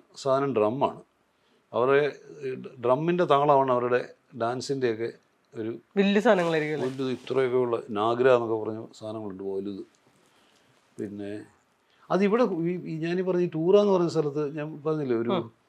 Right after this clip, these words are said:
Speaker 1: ഒരു ഫെസ്റ്റിവലിന്റെ കാര്യം പറഞ്ഞില്ലേ,
Speaker 2: ആ, ആ.
Speaker 1: വങ്കാല എന്ന് പറഞ്ഞത്.
Speaker 2: ആ.
Speaker 1: ഞാൻ കണ്ടിട്ടില്ലത്. പിന്നെ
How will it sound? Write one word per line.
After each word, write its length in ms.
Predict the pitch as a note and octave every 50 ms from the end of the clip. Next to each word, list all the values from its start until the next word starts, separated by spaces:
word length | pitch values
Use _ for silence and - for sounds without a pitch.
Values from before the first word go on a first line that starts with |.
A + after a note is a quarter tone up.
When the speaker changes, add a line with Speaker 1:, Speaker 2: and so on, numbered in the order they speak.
| _ _ _ - C#3
Speaker 1:
ഒരു 120 | C3+ C3+
ഫെസ്റ്റിവലിന്റെ 460 | C#3+ D3 C#3 - - E3+ E3+ F3 E3+
കാര്യം 200 | D#3 D3+ C#3+ C3+
പറഞ്ഞില്ലേ, 260 | B2 A2+ - G3 A2
Speaker 2:
ആ, 40 | A#2
ആ. 40 | A2+
Speaker 1:
വങ്കാല 260 | B2+ C#3 C#3 C#3+ C#3
എന്ന് 120 | C3 B2 G#2+
പറഞ്ഞത്. 240 | F3+ C3 - -
Speaker 2:
ആ. 140 | G3 E3+ C#3+ - _ _ _ _ _ _ _ _ _ -
Speaker 1:
ഞാൻ 120 | C#3+ D#3 E3+
കണ്ടിട്ടില്ലത്. 540 | E3+ F#3 G#3+ A3 A3 C#3 A2+ G#2 B2+ F3+ - _ _ _ _ _ _ _ _ - -
പിന്നെ 640 | - - C3+ B2+ B2 A#2+ A#2+ A#2+ B2 B2+ B2+ C3 -